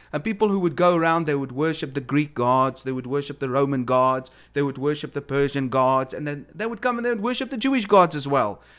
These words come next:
And so, it's, you know, and today even there are many people like this. They claim that all the gods are fine and they worship all of them. And when they say God, they refer to the God of the Hindus and the Muslims as well.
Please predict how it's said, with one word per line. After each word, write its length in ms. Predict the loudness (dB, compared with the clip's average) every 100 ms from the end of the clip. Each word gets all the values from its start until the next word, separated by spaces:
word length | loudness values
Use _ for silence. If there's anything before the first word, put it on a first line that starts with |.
| -12 -6
And 120 | -2
so, 100 | -2
it's, 180 | -2 -8
you 220 | -6 -4
know, 100 | -2
and 160 | -4
today 340 | -2 0 0 0
even 320 | -2 -2 0
there 100 | 2
are 60 | 2
many 200 | 0 -2
people 300 | -6 -6 -4
like 260 | -4 -6
this. 300 | -12 -14 -16 _ _ -2
They 140 | -2
claim 300 | 0 -2 0
that 100 | 0
all 240 | 2 2 2
the 100 | 4
gods 320 | 6 6 6
are 120 | 0
fine 460 | 2 2 2 0 -2
and 240 | -4 -2
they 120 | 0
worship 360 | 2 2 0 -2
all 240 | 2 4 4
of 120 | 2
them. 200 | -2 -2
And 100 | -4
when 140 | -2
they 100 | -4
say 220 | -2 -4
God, 480 | -4 -2 0 0 -2 -10 -20 0
they 80 | 2
refer 380 | 2 2 2
to 260 | 2 -4 -4
the 100 | -4
God 360 | -2 2 2 0
of 80 |
the 80 | -2
Hindus 480 | -2 0 2 2 2
and 120 | -2
the 40 | -2
Muslims 420 | -4 -4 -8 -8
as 140 | -10
well. 320 | -8 -10 -14